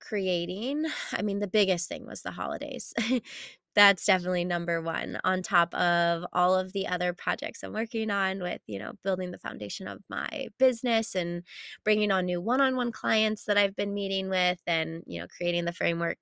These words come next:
and launching the masterclass. And, um, as many of you know, I'm also working on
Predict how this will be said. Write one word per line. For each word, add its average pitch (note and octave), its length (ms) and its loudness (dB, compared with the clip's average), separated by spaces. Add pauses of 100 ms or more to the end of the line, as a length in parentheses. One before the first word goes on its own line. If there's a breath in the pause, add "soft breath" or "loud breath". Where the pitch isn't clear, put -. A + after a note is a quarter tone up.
and - 160 -6
launching E3 360 -2
the - 80 -6
masterclass. G#3 840 6
And, E3 240 -2 (680 loud breath)
um, F3 220 -2
as F3 160 -2
many F3+ 220 4
of F3 80 4
you F3 80 0
know, E3+ 220 4
I'm F3 120 -4
also E3+ 260 0
working E3+ 580 -4 (120)
on D#3+ 880 -2